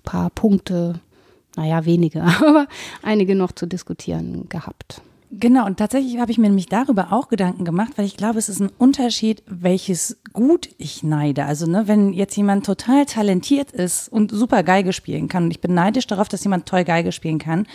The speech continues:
Speaker 1: Mhm.
Speaker 2: ähm, und ich habe einfach gar kein Talent, dieses Instrument zu bedienen,
Speaker 1: Mhm.
Speaker 2: äh, dann kann ich ja machen, was ich will.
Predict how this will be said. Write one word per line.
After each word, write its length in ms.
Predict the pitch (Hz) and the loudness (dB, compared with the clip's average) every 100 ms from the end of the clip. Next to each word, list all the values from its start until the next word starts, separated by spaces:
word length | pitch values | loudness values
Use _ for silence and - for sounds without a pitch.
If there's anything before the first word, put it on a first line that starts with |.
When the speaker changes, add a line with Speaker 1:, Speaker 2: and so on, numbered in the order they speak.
| - 196 | -12 -4
Speaker 1:
Mhm. 300 | 185 190 233 | -2 -2 0
Speaker 2:
ähm, 480 | 190 185 185 185 214 - - - | 2 4 2 0 -4 -12 -20 -2
und 260 | 220 214 - | 0 0 -2
ich 160 | 214 - _ | -6 -6 _
habe 220 | 208 240 262 | -2 2 2
einfach 300 | 214 196 - | 0 -4 0
gar 160 | 214 | -2
kein 240 | - 240 233 | 0 -2 0
Talent, 580 | 202 180 175 170 - _ _ _ _ | 0 2 2 -2 -8 _ _ _ _
dieses 320 | 190 175 180 | -2 0 0
Instrument 640 | 196 175 - 170 160 151 147 | 0 -2 -2 0 2 0 -2
zu 120 | 165 | -4
bedienen, 520 | 147 156 156 196 269 403 202 214 175 - - | -2 0 2 4 2 0 -8 -8 -8 -12 -6
Speaker 1:
Mhm. 60 | - | 2
Speaker 2:
äh, 240 | 214 220 | 4 4
dann 680 | 208 220 247 254 269 302 320 - _ _ - | 2 2 2 4 4 2 0 -6 _ _ -12
kann 180 | - 240 | -2 0
ich 140 | 254 | 2
ja 80 | 233 | 2
machen, 320 | 214 226 240 | 0 0 -2
was 140 | 226 - | -4 -6
ich 200 | - 190 | -8 2
will. 280 | 214 240 | 4 4